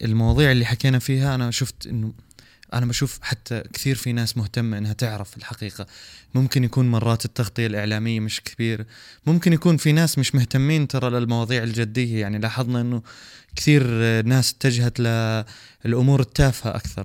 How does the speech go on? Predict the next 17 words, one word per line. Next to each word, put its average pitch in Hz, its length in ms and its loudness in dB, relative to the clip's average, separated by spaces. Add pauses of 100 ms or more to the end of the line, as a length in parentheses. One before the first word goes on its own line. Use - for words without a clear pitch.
وبطلت 123 560 0
تهتم 120 460 0
للجدية. 107 1040 -2
صاروا 123 480 -2 (400)
الشباب 127 420 2
بدهم 123 320 2
بس - 420 -2
إبر 123 280 0
مخدر 117 640 -2 (480)
أو، 117 540 2
آه، 110 600 2 (920)
خلينا 120 380 6
نحكي 123 300 2
حبات 123 420 0
مسكن 117 580 0 (320)
لآلامهم، 123 760 4 (480)
وبعدين 135 500 -2